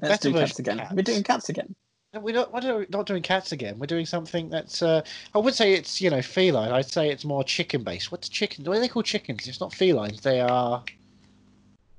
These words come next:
Speaker 1: Well,
Speaker 2: Foul.
Speaker 1: just, I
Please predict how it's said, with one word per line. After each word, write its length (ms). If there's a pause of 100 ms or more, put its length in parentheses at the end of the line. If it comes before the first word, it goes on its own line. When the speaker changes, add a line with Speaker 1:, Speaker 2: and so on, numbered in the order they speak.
(1900)
Speaker 1:
Well, 200
Speaker 2:
Foul. 220
Speaker 1:
just, 280 (2500)
I 60